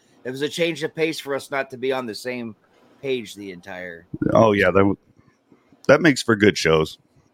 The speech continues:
Speaker 2: I like that. I like that, you know, agree to disagree or whatever.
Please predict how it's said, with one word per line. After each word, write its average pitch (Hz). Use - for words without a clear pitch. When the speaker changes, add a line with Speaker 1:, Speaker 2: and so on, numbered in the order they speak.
Speaker 2:
I 110
like 95
that. 82
I 90
like 92
that, 87
you 95
know, 92
agree 92
to 87
disagree 90
or 87
whatever. 90